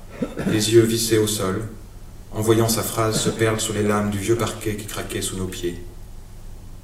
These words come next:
Je ne sais plus ce qui s'est passé à ce moment-là.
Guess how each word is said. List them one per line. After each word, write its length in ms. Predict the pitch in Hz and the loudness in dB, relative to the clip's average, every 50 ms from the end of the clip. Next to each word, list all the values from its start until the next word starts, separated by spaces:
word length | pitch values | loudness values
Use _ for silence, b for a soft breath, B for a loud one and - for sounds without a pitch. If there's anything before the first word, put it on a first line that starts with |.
| - - - - - - - - - - - - - | -16 -16 -16 -14 -14 -14 -14 -14 -14 -14 -14 -10 -6
Je 60 | 110 | -4
ne 60 | 107 | -2
sais 160 | 104 - 117 | 2 4 4
plus 200 | 117 - 135 139 | 4 4 0 -2
ce 60 | 135 - | -2 -2
qui 100 | - - | -2 -2
s'est 120 | 110 107 | -2 0
passé 300 | 104 101 95 - - 120 | 0 -2 -2 2 2 2
à 60 | 117 | 2
ce 80 | 113 - | 2 0
moment-là. 420 | 110 101 101 98 98 98 95 98 | -2 -2 0 0 0 0 -2 -2